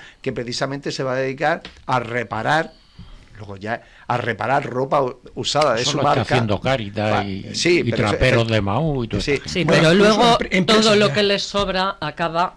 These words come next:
Speaker 3: en estos países que hemos dicho.
Speaker 2: Claro.
Speaker 4: Claro.
Speaker 3: ¿Vale?
Speaker 2: Claro.
Speaker 1: Entonces, eso por un lado. Luego, eh, cuando vais a determinadas tiendas, también vienen siendo, porque claro, como tiene casi un monopolio en España, y no voy a hablar de, de
Speaker 2: No,
Speaker 1: la
Speaker 2: no,
Speaker 1: marca,
Speaker 3: Ya
Speaker 2: no.
Speaker 3: sabemos cuál
Speaker 1: pero
Speaker 3: es.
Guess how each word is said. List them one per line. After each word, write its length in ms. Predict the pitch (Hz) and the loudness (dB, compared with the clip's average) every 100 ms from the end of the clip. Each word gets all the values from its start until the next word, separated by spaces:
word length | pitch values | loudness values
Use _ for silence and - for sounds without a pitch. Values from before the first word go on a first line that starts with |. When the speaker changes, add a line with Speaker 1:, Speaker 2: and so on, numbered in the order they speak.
| - | -8
Speaker 3:
en 180 | 143 135 | -6 -4
estos 300 | - 143 - | -6 -10 -8
países 380 | 139 147 - | -6 -6 -6
que 80 | - | -8
hemos 200 | 127 113 | -12 -12
dicho. 280 | 117 101 107 | -14 -8 -4
Speaker 2:
Claro. 320 | 123 180 147 - | -4 -4 -10 -8
Speaker 4:
Claro. 260 | 165 131 120 | -6 -6 -4
Speaker 3:
¿Vale? 320 | 131 165 247 - - | -2 -2 -4 -8 -8
Speaker 2:
Claro. 240 | 98 87 - - - - | -8 -10 -16 -20 -12 -4
Speaker 1:
Entonces, 640 | 139 139 151 131 127 - - _ - | 0 2 2 0 -2 -12 -16 _ 0
eso 220 | 190 233 | 2 4
por 120 | 185 | 2
un 140 | 135 110 | 0 -2
lado. 220 | 104 - - - - | -6 -10 -20 -20 -2
Luego, 420 | 135 165 185 - - | 4 6 4 0 0
eh, 880 | 123 120 113 113 110 107 104 101 104 - | 2 2 2 2 2 0 0 0 -4 -2
cuando 260 | 113 107 | -2 0
vais 280 | 117 135 131 | 2 2 4
a 480 | 143 143 139 139 - | 6 6 6 2 0
determinadas 600 | 127 123 127 127 143 127 | -4 -2 -2 0 0 0
tiendas, 240 | 156 147 - | 0 -4 -4
también 300 | 156 269 349 | -6 -4 -4
vienen 240 | 311 180 | -2 -2
siendo, 340 | - 156 135 127 | -2 0 -2 -2
porque 340 | - 123 113 | -6 -6 -6
claro, 240 | 127 143 | 0 0
como 160 | 110 104 | -2 -6
tiene 220 | 104 139 | -4 -2
casi 200 | 135 - | -2 -4
un 60 | 131 | -4
monopolio 580 | 131 127 147 151 107 - | -4 -4 -2 -2 -4 -6
en 120 | 113 | -8
España, 340 | 110 - 143 - | -4 -2 -2 -4
y 140 | 107 | -8
no 80 | 107 | -6
voy 140 | 104 107 | -2 -2
a 40 | |
hablar 320 | 104 110 - - | 0 -2 -2 -6
de, 180 | 117 117 | -6 -4
de 160 | 87 95 | -4 -2
Speaker 2:
No, 40 | |
Speaker 1:
la 80 | 95 | -2
Speaker 2:
no, 60 | 104 | -2
Speaker 1:
marca, 120 | 139 | -2
Speaker 3:
Ya 60 | 147 | -2
Speaker 2:
no. 60 | 87 | 0
Speaker 3:
sabemos 460 | 139 131 127 127 | 0 -2 -4 -8
cuál 260 | - - 165 | -10 -8 0
Speaker 1:
pero 160 | 139 | 2
Speaker 3:
es. 140 | 131 | 2